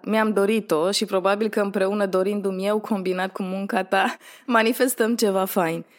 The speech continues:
Uite, evident că o să profit de faptul că e prima ta apariție în podcast ca să pun întrebarea care îi sperie pe cei mai mulți invitați ai mei.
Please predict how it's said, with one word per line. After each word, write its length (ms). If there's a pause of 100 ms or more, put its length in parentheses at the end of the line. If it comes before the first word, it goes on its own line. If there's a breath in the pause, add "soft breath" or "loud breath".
(200 soft breath)
Uite, 480 (440)
evident 440
că 60
o 40
să 140
profit 300
de 80
faptul 320
că 80
e 100
prima 300
ta 140
apariție 460
în 80
podcast 560
ca 100
să 140
pun 220
întrebarea 920
care 180
îi 60
sperie 360
pe 100
cei 180
mai 80
mulți 280
invitați 420
ai 60
mei. 320